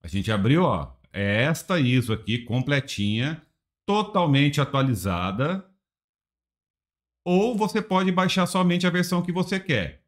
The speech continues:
Como que a gente coloca pra atualizar, gente? É só você vir aqui em adicionar atualizações.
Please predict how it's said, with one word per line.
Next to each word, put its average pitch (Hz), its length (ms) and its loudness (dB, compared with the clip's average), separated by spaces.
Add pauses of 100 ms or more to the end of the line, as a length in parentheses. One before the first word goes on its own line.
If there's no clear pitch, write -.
(100)
Como 220 360 2
que 202 100 0
a 185 60 6
gente 185 320 4
coloca 180 420 2
pra 175 140 0
atualizar, 160 560 2
gente? 80 260 -6
É 98 60 -4
só 156 200 -2
você 156 280 -2
vir 147 200 0
aqui 135 300 -2
em 127 160 2
adicionar 131 600 -2
atualizações. 113 1300 -4